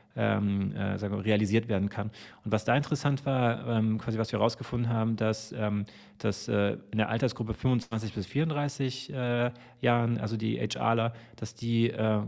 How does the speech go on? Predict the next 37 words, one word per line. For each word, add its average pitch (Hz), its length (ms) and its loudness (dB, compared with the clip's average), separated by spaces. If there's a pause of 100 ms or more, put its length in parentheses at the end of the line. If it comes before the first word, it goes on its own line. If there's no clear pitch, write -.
in 104 100 -4
vier-, 143 240 0
in 107 300 0
sechsundvierzig - 580 -2
Prozent 127 300 0
der 123 80 0
Fälle 120 420 4
quasi 117 240 0
falsche - 380 0
Annahmen 120 340 2
getroffen 117 400 0
haben 117 140 4
sind 117 220 2
hinsichtlich 107 500 -6
der 110 260 4 (100)
steuerlichen, 117 640 0
äh, - 260 -14
Vorteile 117 600 2
oder 110 140 2
Implikationen. 120 720 -2 (400)
Und 113 100 0
bei 104 120 4
der 104 100 2
Altersgruppe 120 440 -2
fünfundvierzig 123 840 -2
bis - 120 -8
fünfundfünfzig, 123 760 0
also 107 160 0
die, 107 120 0
die 113 120 2
schon 107 320 0 (260)
eben 107 320 2
mehr 107 360 4 (240)
Arbeits- 113 440 4
und 101 60 2
Lebenserfahrung 113 600 4
haben, 113 200 2